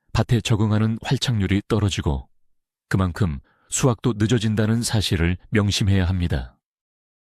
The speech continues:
이제 가장 중요한 부분입니다. 바로 파종하기 가장 좋은 날짜를 계산하는 간단한 수학 공식이죠. 우선 모종을 정식으로 옮겨 심을 날짜를 잡으세요. 예를 들어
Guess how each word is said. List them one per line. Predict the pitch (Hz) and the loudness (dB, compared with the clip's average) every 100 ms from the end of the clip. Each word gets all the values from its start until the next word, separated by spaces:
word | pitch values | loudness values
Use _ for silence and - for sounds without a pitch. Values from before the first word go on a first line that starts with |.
| _ _ _ _ _ - | _ _ _ _ _ -4
이제 | 104 113 110 - - | 0 2 0 -6 -2
가장 | 123 123 127 | 0 2 0
중요한 | - 120 120 120 | 0 0 0 0
부분입니다. | - 107 104 85 85 76 64 _ _ _ _ _ _ _ _ - | -2 0 0 0 0 -2 -6 _ _ _ _ _ _ _ _ -2
바로 | 110 123 | 0 0
파종하기 | - 139 127 104 101 104 76 _ _ - | -2 0 0 2 2 0 -2 _ _ -2
가장 | 117 127 127 | 0 0 0
좋은 | 131 127 123 | 0 2 0
날짜를 | 117 - 117 120 | 0 0 0 0
계산하는 | 117 95 98 85 92 92 - - - | 0 0 0 2 0 -2 -6 -16 -4
간단한 | - 104 107 107 123 | -2 0 0 0 -2
수학 | - 139 - | 0 0 0
공식이죠. | 120 107 92 98 110 71 67 _ _ _ _ _ _ _ _ _ _ _ _ _ | -2 0 0 0 0 -2 -6 _ _ _ _ _ _ _ _ _ _ _ _ _
우선 | 110 123 107 95 71 _ _ _ | 0 2 0 -2 -6 _ _ _
모종을 | 110 113 123 139 | 0 2 2 0
정식으로 | - 120 117 131 131 | 0 0 0 0 0
옮겨 | 101 92 98 90 - _ - | 0 0 0 -2 -6 _ -4
심을 | - 143 139 | 0 2 2
날짜를 | 110 104 113 101 107 | 2 0 0 0 0
잡으세요. | - 92 - 85 65 - _ _ _ _ _ _ _ _ _ _ 104 | -2 0 0 0 -2 -10 _ _ _ _ _ _ _ _ _ _ 0
예를 | 98 104 | 2 2
들어 | 90 - 87 80 | 2 0 0 -2